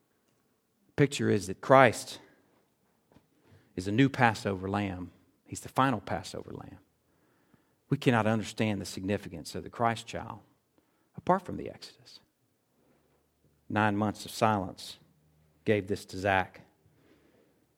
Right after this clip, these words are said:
The song changes tone in verse seventy-six. Go back to Luke chapter one.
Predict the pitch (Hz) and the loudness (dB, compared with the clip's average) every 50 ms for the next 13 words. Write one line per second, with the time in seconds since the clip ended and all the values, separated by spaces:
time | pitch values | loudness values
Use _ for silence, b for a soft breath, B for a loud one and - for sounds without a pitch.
0 | _ _ _ _ _ - - - - - 139 135 127 123 107 - - 143 135 135 | _ _ _ _ _ -14 -10 -8 4 6 8 8 8 6 4 2 4 6 6 6
1 | 131 120 110 104 - - - 131 131 131 127 117 110 107 104 101 117 117 98 - | 6 4 2 -2 -6 0 2 4 6 6 6 4 2 0 0 2 2 0 0 2
2 | - 127 120 117 113 110 107 - - 123 120 110 - - - 123 113 117 120 113 | 4 4 4 4 4 0 -2 -2 2 4 4 4 4 2 2 4 6 8 8 6
3 | - - 110 107 107 120 117 101 - - 120 104 - - 104 107 110 113 113 110 | 6 2 -4 0 2 0 0 0 -2 0 0 0 0 0 -6 -2 0 2 2 2
4 | 107 98 | 0 -2